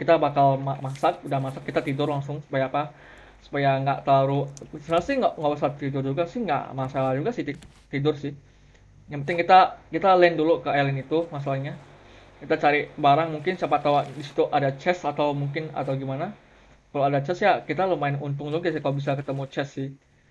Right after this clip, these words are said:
Bi-, bisa apa? Kita bisa beli, eh, apa? Eh, memperbaiki barang-barang kita yang itu yang hancur juga.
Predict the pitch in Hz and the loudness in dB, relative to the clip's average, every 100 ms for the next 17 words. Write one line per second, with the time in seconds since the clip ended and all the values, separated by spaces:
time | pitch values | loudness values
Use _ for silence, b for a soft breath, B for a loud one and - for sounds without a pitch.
0 | _ - 139 - 143 139 139 139 170 143 | _ -14 -14 -10 -6 0 2 2 0 -2
1 | 160 143 139 131 - 139 139 135 - 143 | -4 -4 -4 -4 -4 -4 -2 -2 -4 -4
2 | 135 131 - - _ 143 170 - 151 160 | -2 -2 -6 -14 _ -6 -6 -4 0 2
3 | 175 190 185 185 185 - 160 160 156 156 | 2 2 2 2 -2 2 2 4 2 0
4 | 147 143 147 143 135 143 147 135 135 135 | -2 -2 -2 -2 -4 -4 -4 -4 -4 -6
5 | 139 135 131 139 151 | -4 -4 -2 -2 -2